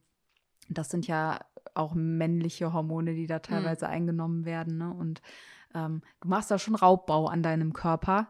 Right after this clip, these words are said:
Speaker 1: zugunsten der Muskulosität,
Speaker 2: Ja.
Speaker 1: die dann aber ja tatsächlich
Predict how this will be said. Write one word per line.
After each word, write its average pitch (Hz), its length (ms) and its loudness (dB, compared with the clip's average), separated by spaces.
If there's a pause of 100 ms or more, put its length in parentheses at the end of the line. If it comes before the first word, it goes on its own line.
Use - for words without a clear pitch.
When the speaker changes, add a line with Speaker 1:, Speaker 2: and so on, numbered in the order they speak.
Speaker 1:
zugunsten 202 840 4
der 175 100 2
Muskulosität, 180 1000 2
Speaker 2:
Ja. 196 160 0
Speaker 1:
die 196 80 8
dann 196 200 6
aber 185 200 6
ja 185 160 6
tatsächlich 190 640 -2